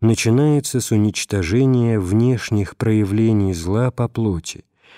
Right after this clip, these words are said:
и заканчивается внутренней борьбой с помыслами. На второй все начинается с мысленной брани, с умно-сердечного трезвения,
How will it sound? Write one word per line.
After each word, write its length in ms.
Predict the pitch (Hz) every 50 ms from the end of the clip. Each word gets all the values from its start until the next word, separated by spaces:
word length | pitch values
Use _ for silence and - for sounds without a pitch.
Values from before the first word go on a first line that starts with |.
| - _ -
и 100 | 101 107
заканчивается 1120 | 98 92 98 90 85 - 127 139 143 127 - 135 123 123 123 120 117 - - - 123 117 - - - _ -
внутренней 800 | 101 98 90 101 104 110 123 143 143 - 123 117 113 113 110 104
борьбой 440 | 92 101 98 95 87 90 98 104 104
с 100 | - -
помыслами. 680 | - 117 107 98 90 85 82 - - 78 80 71 67 _ _ _ _ _ _ _ _ _ _ _ _ _ _ _ _ -
На 160 | 101 104 98
второй 540 | - - - 110 107 107 127 147 147 135 - _ - _
все 260 | _ - - - 139 147
начинается 1000 | 151 143 127 - - 104 98 110 123 131 135 131 123 - - - 123 120 110 - -
с 140 | - - -
мысленной 680 | 101 101 117 127 127 - - 120 120 117 120 120 120 110
брани, 540 | 98 107 101 101 92 87 80 76 71 _ _ _ _ _ _ -
с 160 | - - -
умно-сердечного 1080 | 117 113 110 110 107 98 - 113 110 101 101 101 113 107 - - 110 110 101 104 104
трезвения, 880 | - - 117 113 107 95 104 104 107 104 92 87 82 78 71 67 -